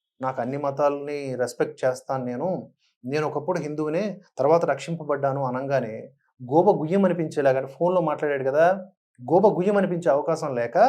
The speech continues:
నేను అడిగాను అనమాట, "నువ్వు హిందుత్వానికి రెస్పెక్ట్ ఇస్తున్నావా?" అని అంటే, "అవునండి, నేను అందరిలాగా కాదు, నేను హిందుత్వానికి రెస్పెక్ట్." "నువ్వు రెస్పెక్ట్ ఇస్తే మతం ఎందుకు మారుతావురా బ్లడీ ఫూల్?" అన్నానండి. నువ్వు రెస్పెక్ట్ అక్కడే ఫస్ట్,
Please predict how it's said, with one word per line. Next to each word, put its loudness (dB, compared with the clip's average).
నేను -4
అడిగాను 0
అనమాట, -4
"నువ్వు 2
హిందుత్వానికి 4
రెస్పెక్ట్ 0
ఇస్తున్నావా?" 4
అని -6
అంటే, 0
"అవునండి, 4
నేను -2
అందరిలాగా 4
కాదు, 2
నేను -4
హిందుత్వానికి -2
రెస్పెక్ట్." -8
"నువ్వు 4
రెస్పెక్ట్ 4
ఇస్తే 4
మతం 6
ఎందుకు 4
మారుతావురా 10
బ్లడీ 4
ఫూల్?" 8
అన్నానండి. 2
నువ్వు 8
రెస్పెక్ట్ 10
అక్కడే 8
ఫస్ట్, 4